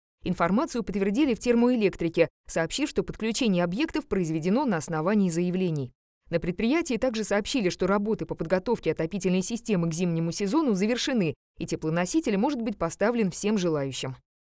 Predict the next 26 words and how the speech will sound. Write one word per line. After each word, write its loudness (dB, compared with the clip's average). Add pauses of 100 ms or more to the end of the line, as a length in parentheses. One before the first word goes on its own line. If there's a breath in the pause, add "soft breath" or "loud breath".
(120)
Решение 2
о 2
начале 2
всеобщего -2
отопительного -2
сезона 2
выносят 0
местные 2
власти. -2 (280)
Это -4
происходит 0
после -2
того, -2
как -8
на 0
протяжении 2
трех 2
дней 0
среднесуточная -2
температура 0
воздуха -2
не 2
превышает 0
восьми 0
градусов -2
тепла. -2